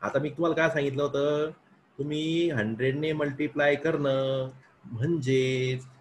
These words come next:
तुम्हाला किती घर डावीकडे जावं लागेल, दोन घर. आपण हा जो decimal point आहे, हा इथून नाही गेला हा, आणि हा कुठं जाऊन बसेल, डावीकडे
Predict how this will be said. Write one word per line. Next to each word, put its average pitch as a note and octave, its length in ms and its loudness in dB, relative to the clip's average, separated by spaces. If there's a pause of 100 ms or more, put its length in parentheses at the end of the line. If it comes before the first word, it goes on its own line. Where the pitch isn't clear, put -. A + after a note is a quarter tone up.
(140)
तुम्हाला C#3 220 0
किती D3+ 400 -4
घर C#3+ 200 4
डावीकडे C#3 480 4
जावं C#3 200 4
लागेल, C#3 500 2 (140)
दोन C#3+ 260 4
घर. B2 460 6 (160)
आपण B2 180 0
हा A2 120 4
जो A#2 120 4
decimal C#3 400 0
point D#3 300 2
आहे, D#3 120 6
हा A#2+ 120 4
इथून C#3+ 300 2
नाही E3 120 0
गेला D#3 180 6
हा, C#3+ 180 6
आणि - 360 -4
हा F#2+ 100 -14
कुठं C#3+ 200 -2
जाऊन C#3 200 2
बसेल, D3 200 0
डावीकडे C3 380 2